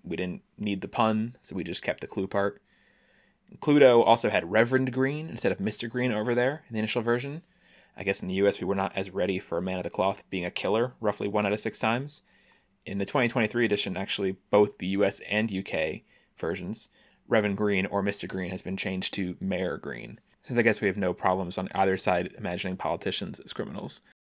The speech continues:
The first Harry Potter book of the seven was called Harry Potter and the Philosopher's Stone in its original U K printing,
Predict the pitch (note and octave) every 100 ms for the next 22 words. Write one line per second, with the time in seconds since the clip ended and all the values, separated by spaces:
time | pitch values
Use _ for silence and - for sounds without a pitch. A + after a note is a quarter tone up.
0 | _ - B2 C#3 - B2+ A2+ B2+ A#2+ C3
1 | - - _ _ _ _ - G#2 F#2+ -
2 | G#2+ C3+ C3+ F#2+ - F#2+ F#2 A#2 G#2 -
3 | G#2 E2 F#2 F#2+ G2+ G2+ - G2 - F2+
4 | E2+ G#2 A#2+ F#2+ F#2 F#2+ F#2+ F2+ F#2 -
5 | E2+ F#2+ F#2+ G#2